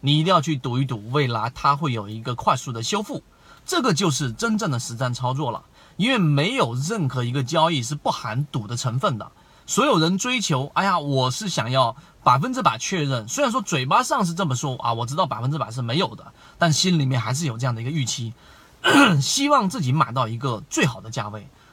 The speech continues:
但实际上并没有。所以真正要想在实战过程当中把握到好的股票，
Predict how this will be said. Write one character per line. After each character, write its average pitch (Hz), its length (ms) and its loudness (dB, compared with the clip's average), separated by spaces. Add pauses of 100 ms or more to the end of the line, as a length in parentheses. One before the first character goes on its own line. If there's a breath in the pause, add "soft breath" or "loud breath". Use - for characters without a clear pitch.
但 175 160 4
实 131 160 -4
际 156 80 0
上 110 260 0 (100)
并 151 160 2
没 104 220 -6
有。 104 160 -12 (340 soft breath)
所 - 160 2
以 190 160 6 (200)
真 277 260 6
正 254 220 6
要 202 160 10
想 110 200 2
在 139 120 4
实 139 240 0
战 170 240 6
过 143 180 4
程 117 140 2
当 123 180 2
中 135 220 2
把 - 180 -4
握 147 180 6
到 135 160 6
好 101 280 -4
的 170 100 2
股 151 100 -2
票， 101 280 -2